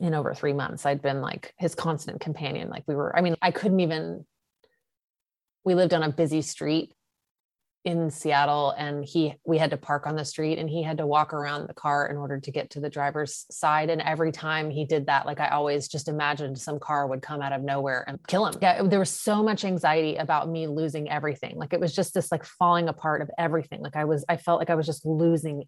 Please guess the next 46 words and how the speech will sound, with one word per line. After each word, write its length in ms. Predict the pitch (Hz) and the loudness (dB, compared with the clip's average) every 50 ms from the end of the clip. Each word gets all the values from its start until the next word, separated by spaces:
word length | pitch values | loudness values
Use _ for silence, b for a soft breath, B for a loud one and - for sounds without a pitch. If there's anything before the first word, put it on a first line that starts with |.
| _ _ _ _ | _ _ _ _
everything. 560 | 175 180 175 156 151 151 147 143 - 143 135 | 2 2 2 2 0 -2 -4 -4 -6 -8 -6
My, 140 | 139 139 139 - 180 | -6 -6 -8 -6 -6
my 200 | 165 156 151 147 | -4 -2 0 2
life 260 | 147 151 156 151 - | 4 4 4 4 2
was 100 | 160 147 | -2 -4
just 220 | 156 151 139 - - | -4 -6 -8 -10 -14
completely 580 | - 147 - - - - 180 175 170 - - - | -16 -16 -16 -16 -4 2 4 4 4 4 2 -2
crumbling. 560 | - - 156 151 151 143 151 - - - - B B B B B B B B B B B B - | -4 -4 -4 -2 -2 -2 -4 -4 -6 -10 -12 B B B B B B B B B B B B 2
And 320 | 190 185 175 165 160 147 - | 4 6 6 4 4 0 -2
so 220 | - - - 196 185 | -2 4 6 8 8
when 140 | 170 180 175 | 8 6 4
it 120 | - - | 2 0
came 220 | - - 214 208 | -2 0 2 2
time 280 | 196 170 185 196 190 185 | 2 2 2 2 2 2
to 100 | 180 170 | 0 -2
call 220 | - - - 175 | -2 0 0 0
my 120 | 170 160 160 | 0 0 2
boss 320 | 156 156 156 156 156 - | 2 4 4 2 2 -2
and 80 | 160 151 | -4 -4
be 80 | 156 151 | -2 0
like, 240 | 147 147 143 - - - | 0 0 -2 -4 -2 -2
"I 120 | 170 180 | 0 0
don't, 220 | 208 247 254 233 - - | 0 0 -2 -2 -2 -2
I'm 100 | 175 180 | 0 0
not 180 | 180 180 - | 0 0 2
ready." 300 | 147 151 170 170 143 - | 2 2 2 2 2 -2
Like, 140 | - 143 147 160 | -4 -4 -4 -2
I 60 | 160 | -4
just 200 | - 165 - - | -4 -4 0 0
wasn't 260 | 160 156 156 - - | 0 2 0 -2 -2
ready 400 | 143 143 143 139 139 - 151 - _ _ _ _ _ _ _ _ _ _ - | 0 0 0 0 -2 -4 -8 -12 _ _ _ _ _ _ _ _ _ _ -8
to 60 | - | 0
go 140 | - 170 156 | 2 4 6
back 240 | 147 147 139 139 - | 6 6 6 4 4
after 260 | 147 127 - - 151 | 0 -2 -2 -4 -8
three 200 | 143 - 151 147 | -6 -4 -4 -4
months. 360 | 151 143 143 143 147 147 - - | -4 -4 -4 -6 -6 -8 -8 -2
And 140 | 170 170 165 | -2 0 0
he 140 | 143 180 | 0 2
gave, 240 | 170 180 180 190 180 | 4 6 6 6 6
we, 180 | - 196 180 - - | 6 2 2 2 2
we 200 | 190 196 190 185 | 4 6 6 4
figured 280 | 170 - 202 196 208 190 | 4 2 2 4 4 6
out 140 | 185 175 170 | 6 6 6
another 340 | 160 165 165 170 180 190 185 | 6 4 4 4 4 2 2
month. 400 | 175 160 147 143 143 151 143 | 0 0 -2 -2 -4 -8 -10